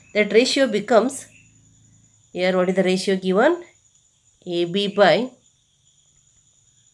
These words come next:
P Q is equals to A C by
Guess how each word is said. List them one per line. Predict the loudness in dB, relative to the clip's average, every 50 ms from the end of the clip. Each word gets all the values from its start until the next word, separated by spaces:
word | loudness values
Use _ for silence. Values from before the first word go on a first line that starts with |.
| _ _ _ _ _ _ _ _ _ _ _ _ _ _ _ _ _ _ _ _ _ _ _
P | _ -4 -4 -4 -4 -10 _
Q | -4 0 2
is | 2 2 0 -2 -2
equals | -4 -4 -4 -6 -2 -2 -2 -2 -4 -6 -12 -12
to | -4 -2 -2 0 0 -2 -4 -6 -8 -10 _ _ _ _ _ -20 _ _ _ _ _ _ _ _ _ _ _ _ _ _ _ _ -14
A | -10 -6 -6 -6 -6
C | -6 -8 -8 -8 -4 -4 -4 -4
by | -2 0 2 2 4 2 2 -2 -4 -8